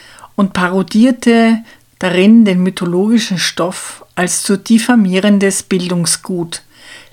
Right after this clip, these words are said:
ließ sich aber dennoch von Orpheus zu der hinreißenden neuen Gattung inspirieren,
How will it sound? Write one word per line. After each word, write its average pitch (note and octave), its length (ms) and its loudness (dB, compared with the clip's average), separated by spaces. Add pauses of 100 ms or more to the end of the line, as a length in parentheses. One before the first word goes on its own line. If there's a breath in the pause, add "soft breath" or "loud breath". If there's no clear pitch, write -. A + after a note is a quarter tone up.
(380 loud breath)
ließ B3+ 300 2
sich A#3 220 0
aber F3 160 -4
dennoch A#3+ 420 2
von - 220 -6
Orpheus F#3+ 580 -2
zu - 120 -8
der F3+ 120 -2
hinreißenden F#3+ 1080 0
neuen E3 440 -2
Gattung E3 460 -8
inspirieren, F3 880 -2